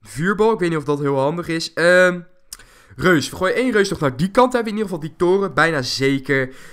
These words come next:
Kan hij, denk ik, onmogelijk stoppen. Toch? Of niet? Ja, ik kan bewaren gooien, maar dat heeft niet veel zin voor hem. Hmm. Wacht eens even. Ik gooi een Sparky. Ik gooi dit.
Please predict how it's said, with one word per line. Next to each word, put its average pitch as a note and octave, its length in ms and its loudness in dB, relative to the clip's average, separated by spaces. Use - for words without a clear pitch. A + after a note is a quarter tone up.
Kan D3 140 -2
hij, D3 80 0
denk C#3+ 160 -2
ik, C3 220 -12
onmogelijk C#3 640 -2
stoppen. C3+ 720 -2
Toch? D#3+ 400 -4
Of - 180 -12
niet? C3 180 -4
Ja, C3+ 160 4
ik C#3 80 0
kan D3 100 -4
bewaren C#3 440 0
gooien, C3+ 180 -2
maar C3 100 -2
dat C3+ 100 -6
heeft C#3+ 180 -4
niet C#3+ 140 -8
veel C#3 160 -4
zin D3 220 -4
voor C#3+ 120 -4
hem. C3+ 260 -4
Hmm. F3 440 -6
Wacht D3 220 -4
eens C#3+ 100 -8
even. A#2+ 420 -2
Ik C#3 100 -10
gooi C#3 180 -2
een B2+ 60 -2
Sparky. F3 600 0
Ik C#3 140 -8
gooi C#3+ 180 -2
dit. D#3+ 440 -4